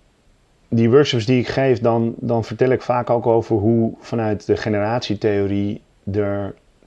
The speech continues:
per generatie anders naar drijfveren wordt gekeken. Ehm, en,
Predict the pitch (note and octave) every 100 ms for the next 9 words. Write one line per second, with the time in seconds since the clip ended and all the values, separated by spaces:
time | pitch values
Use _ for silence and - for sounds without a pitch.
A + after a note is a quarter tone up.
0 | _ B2+ A2 - A2+ G2+ G#2 B2 - -
1 | - G#2+ B2+ A#2 G2+ G2 F#2 F#2+ A2+ -
2 | A#2 A#2 A2+ A#2 G#2+ - A#2 A#2 D3 -
3 | _ _ - - - - _ - G2+ G#2
4 | G#2 G#2 G#2+ G#2+ - G#2+ A2 G#2+ A2